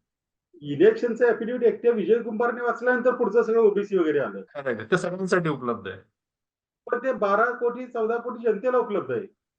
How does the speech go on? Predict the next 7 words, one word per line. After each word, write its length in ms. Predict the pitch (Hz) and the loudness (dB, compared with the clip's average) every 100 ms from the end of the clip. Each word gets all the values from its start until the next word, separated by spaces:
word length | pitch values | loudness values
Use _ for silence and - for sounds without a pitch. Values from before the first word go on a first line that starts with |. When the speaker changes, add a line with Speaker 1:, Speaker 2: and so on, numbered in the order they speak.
| - | -8
Speaker 2:
बरोबर. 300 | 120 113 98 - _ _ _ - 139 - _ _ _ - 139 | -4 -4 -4 -10 _ _ _ -20 -20 -20 _ _ _ -14 -4
Speaker 1:
म्हणजे 360 | 175 190 220 220 _ _ | 0 2 2 0 _ _
युपीएससीच्या 640 | 143 143 214 233 240 240 240 | -16 -14 -8 -8 -8 -8 -4
वेबसाईटवर 600 | 220 226 226 226 240 240 | -4 -4 -4 -2 -2 0
ब-, 140 | 196 | 0
ओबीसी 540 | 202 180 185 220 247 220 | 0 0 -4 -8 -8 -4
लिहिलंय, 240 | 202 | -2